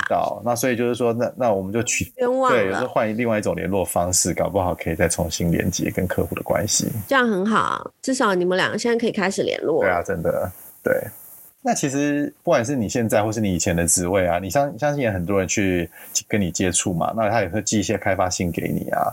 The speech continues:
Speaker 1: 我，我知道就是说，其实有时候我们不回人家的信啊，搞不好有很多其他的原因，并不一-，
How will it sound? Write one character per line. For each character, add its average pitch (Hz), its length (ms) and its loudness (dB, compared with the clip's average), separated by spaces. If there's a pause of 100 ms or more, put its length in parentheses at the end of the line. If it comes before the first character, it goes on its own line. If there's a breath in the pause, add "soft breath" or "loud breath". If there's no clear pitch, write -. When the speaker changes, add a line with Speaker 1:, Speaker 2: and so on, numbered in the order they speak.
(200 loud breath)
Speaker 1:
我， 123 260 0
我 123 100 -2
知 151 140 -4
道 165 160 4
就 156 160 -2
是 156 60 -2
说， 147 200 0
其 143 160 -4
实 131 100 0
有 107 120 2
时 107 160 -2
候 127 200 2
我 95 180 -2
们 92 160 0
不 127 120 0
回 95 520 0
人 92 140 -2
家 104 120 4
的 92 80 0
信 87 460 2
啊， 82 180 0
搞 95 100 -2
不 110 80 2
好 139 60 4
有 101 80 0
很 87 180 -6
多 101 120 0
其 98 160 -2
他 92 160 0
的 95 60 2
原 85 240 -2
因， 85 140 -2
并 139 160 -2
不 110 100 0
一-， 113 140 0